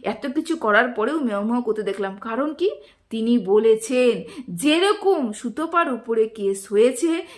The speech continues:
যেরকম সঞ্জয়ের উপরে কেস হয়েছে,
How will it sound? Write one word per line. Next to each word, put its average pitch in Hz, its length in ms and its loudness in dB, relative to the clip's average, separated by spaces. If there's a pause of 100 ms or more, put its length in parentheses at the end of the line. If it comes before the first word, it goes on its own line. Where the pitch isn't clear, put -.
(120)
যেরকম 302 440 -2
সঞ্জয়ের 240 640 -2
উপরে 226 280 0
কেস 208 460 -2
হয়েছে, 220 500 4